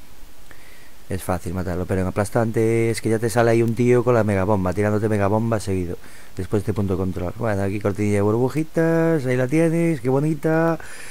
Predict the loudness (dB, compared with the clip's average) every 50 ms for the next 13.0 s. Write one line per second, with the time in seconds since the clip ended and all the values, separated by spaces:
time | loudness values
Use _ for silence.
0 | -12 -12 -12 -12 -12 -12 -8 -4 0 2 2 4 4 6 6 6 6 6 4 4
1 | 2 2 2 2 2 2 4 4 4 4 4 2 2 4 4 6 6 6 4 4
2 | 2 0 -2 -2 0 -2 -2 -2 -4 -10 -4 0 2 2 2 4 2 2 2 2
3 | 0 0 2 4 4 4 4 4 4 4 2 2 0 -2 -2 -6 -12 -12 -12 -12
4 | -12 -12 -12 -12 -12 -6 -2 2 4 6 6 8 8 8 8 6 6 6 6 6
5 | 6 4 4 2 2 2 2 0 0 -2 -4 -8 -12 -12 -12 -12 -12 -2 2 4
6 | 6 8 8 8 6 4 4 4 4 6 6 6 6 6 4 4 4 4 4 2
7 | 0 -2 -4 -8 -8 -8 -2 2 4 4 6 6 6 4 2 2 2 2 4 2
8 | 2 2 0 -2 -2 -6 -12 -12 -12 -14 -14 -14 -14 -12 -8 -8 -6 -4 -4 -2
9 | -2 0 2 2 4 4 4 4 4 2 2 4 4 2 2 4 4 4 4 4
10 | 2 2 0 0 2 2 2 2 2 2 -2 -4 -4 -8 -10 -12 -12 -12 -12 -12
11 | -14 -14 -14 -14 -14 -14 -12 -12 -12 -12 -12 -12 -12 -12 -12 -12 -12 -12 -12 -12
12 | -12 -12 -12 -12 -12 -12 -12 -12 -12 -10 -8 -8 -2 0 0 2 2 0 -4 -6